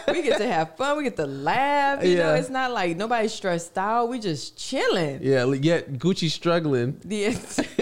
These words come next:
Speaker 2: And y'all winning.
Speaker 1: No, no, no. We did well. Like,
Speaker 2: Yeah.
Speaker 1: even last month,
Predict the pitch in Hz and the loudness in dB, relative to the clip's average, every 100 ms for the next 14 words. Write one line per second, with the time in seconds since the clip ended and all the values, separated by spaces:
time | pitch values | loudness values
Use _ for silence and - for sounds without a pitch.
0 | 240 - - 240 190 185 180 160 151 185 | -2 -6 0 2 4 4 4 4 4 4
1 | 147 135 - 208 220 208 190 185 190 175 | 4 0 -4 -4 0 2 2 2 0 0
2 | 180 311 196 165 139 127 151 165 90 85 | 2 2 2 2 -2 -4 -2 0 -2 -8
3 | - 165 143 127 123 254 202 170 180 196 | -2 2 4 4 4 0 -2 0 0 -2
4 | 196 190 202 | -2 -2 -2